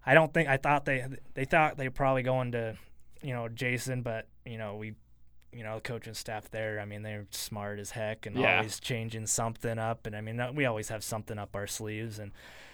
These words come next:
Speaker 1: yeah, so
Speaker 2: <laughs>
Speaker 1: the rest is history
Speaker 2: It
Speaker 1: with that
Speaker 2: worked
Speaker 1: one.
Speaker 2: out.
Speaker 1: Yeah, it worked out. So, I mean, can't complain. I end up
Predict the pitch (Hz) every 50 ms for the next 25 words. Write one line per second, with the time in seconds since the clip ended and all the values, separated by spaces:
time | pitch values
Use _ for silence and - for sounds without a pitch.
0 | - - - - - - - 123 139 135 117 - - - 113 107 107 - - -
1 | - - - - - _ - - - - - - - - 143 - - - 131 147
2 | 151 - - 131 - - 151 143 143 110 127 127 127 123 135 131 135 139 139 135
3 | 135 139 151 175 196 160 151 170 175 170 175 175 170 - 156 151 156 147 127 -
4 | - - - - 127 - - - - - - - - - - 127 123 120 113 113
5 | 113 - - - - 120 120 123 117 117 110 110 107 - - - - - - -
6 | - - - - - - - - 139 143 139 - 135 123 - - 123 131 151 156
7 | 147 131 107 104 - - - - - - - 120 120 127